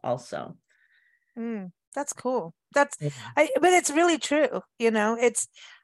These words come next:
Speaker 2: um, the thoughtful part. And that's kind of where I was thinking also about when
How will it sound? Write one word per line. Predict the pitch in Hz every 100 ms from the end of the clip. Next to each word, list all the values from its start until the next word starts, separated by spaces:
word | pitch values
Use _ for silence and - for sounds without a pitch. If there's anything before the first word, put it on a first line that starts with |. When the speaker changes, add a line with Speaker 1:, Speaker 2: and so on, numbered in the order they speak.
| -
Speaker 2:
um, | 247 240 214 196 _ _ - _
the | 247
thoughtful | 247 285 349 - 262
part. | 254 247
And | 220
that's | 254
kind | - 269
of |
where | 214 214
I |
was | 233
thinking | - 254 240 208
also | 220 - 214
about | 190 196 196
when | 208 208